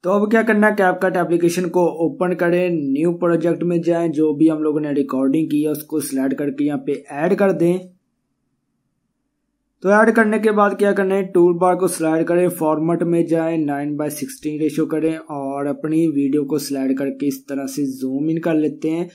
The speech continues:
और इसको इस तरह से करते हैं ताकि हमें जो टाइम है ना वो शो ना हो।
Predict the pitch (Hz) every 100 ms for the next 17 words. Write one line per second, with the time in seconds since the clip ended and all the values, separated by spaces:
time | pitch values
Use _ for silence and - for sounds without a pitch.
0 | _ _ _ 127 131 131 135 135 139 139
1 | - 156 - - 156 - - 156 156 170
2 | 139 131 151 156 151 135 143 139 139 151
3 | 139 - 147 170 196 180 160 151 139 160
4 | 175 170 143 127 127 127 131